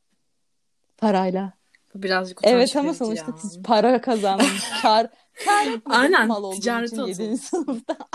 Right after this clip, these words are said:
Speaker 1: <laughs> Olsun.
Speaker 2: Oğlum on kuruş falan
Speaker 1: Bari.
Speaker 2: etseydim ben. Yedi liraysa yedi buçuk
Speaker 1: Yani de.
Speaker 2: lira olsaymış. E, on kuruş olmadı galiba. Matematiğim çok
Speaker 1: <laughs>
Speaker 2: <laughs> Başaramadık.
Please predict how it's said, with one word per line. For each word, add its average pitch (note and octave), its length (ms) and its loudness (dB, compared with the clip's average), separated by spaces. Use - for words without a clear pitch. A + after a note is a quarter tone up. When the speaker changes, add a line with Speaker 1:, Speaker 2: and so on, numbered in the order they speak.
Speaker 1:
<laughs> - 20 -
Olsun. A#3 600 -8
Speaker 2:
Oğlum G4+ 220 -2
on C#4 200 4
kuruş C#4+ 220 -6
falan C4 160 4
Speaker 1:
Bari. A#3+ 80 -2
Speaker 2:
etseydim F#3+ 520 -10
ben. F#3+ 140 -4
Yedi A3 320 -6
liraysa G#3+ 380 -4
yedi B3+ 140 0
buçuk C4 220 0
Speaker 1:
Yani A3+ 140 -4
de. - 40 -4
Speaker 2:
lira F3 160 -6
olsaymış. F3 640 -16
E, F#3 180 -4
on G#3 120 0
kuruş G#3+ 280 -8
olmadı G3+ 360 -4
galiba. F3 160 -8
Matematiğim G3+ 400 -6
çok - 140 0
Speaker 1:
<laughs> - 0 -
Speaker 2:
<laughs> - 1900 -2
Başaramadık. G#4+ 760 -4